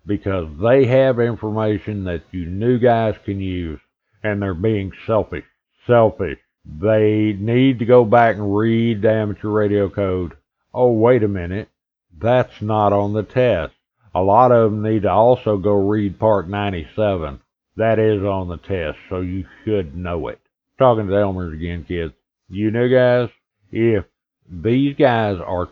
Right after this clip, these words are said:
too lazy to help you find your way,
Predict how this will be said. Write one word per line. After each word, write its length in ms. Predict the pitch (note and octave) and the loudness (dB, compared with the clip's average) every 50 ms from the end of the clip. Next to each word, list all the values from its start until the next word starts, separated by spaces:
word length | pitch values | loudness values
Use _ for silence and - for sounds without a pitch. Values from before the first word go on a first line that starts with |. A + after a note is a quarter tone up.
| - - - | -10 -6 0
too 280 | C3+ C#3 C3+ C3+ C3 A#2+ A2 G2+ G2 F#2+ | 2 2 4 2 2 0 0 0 0 2
lazy 720 | G2 G#2+ A2 A2+ A#2 A2+ G#2 F2 D2 D2+ D#2 C#2+ C2 - _ _ _ _ _ _ _ - | 2 2 2 2 2 0 -2 -6 -8 -10 -10 -10 -10 -12 _ _ _ _ _ _ _ -4
to 120 | - G#2+ G2+ | -2 -2 -2
help 440 | E2+ - G#2+ A2+ A#2 A2+ - - G#2+ | -2 0 2 2 2 0 0 -4 -6
you 180 | A2 A2 G#2+ | -4 -4 -4
find 400 | G2+ - A2 G#2+ G#2+ G#2+ G#2+ G#2 | -4 -4 -4 -4 -2 -4 -4 -2
your 260 | G2 G#2 G2+ G2+ G2 F#2 | 0 2 2 2 2 2
way, 320 | F#2+ F2+ E2+ D#2+ D#2+ - | 0 0 0 -2 -4 -8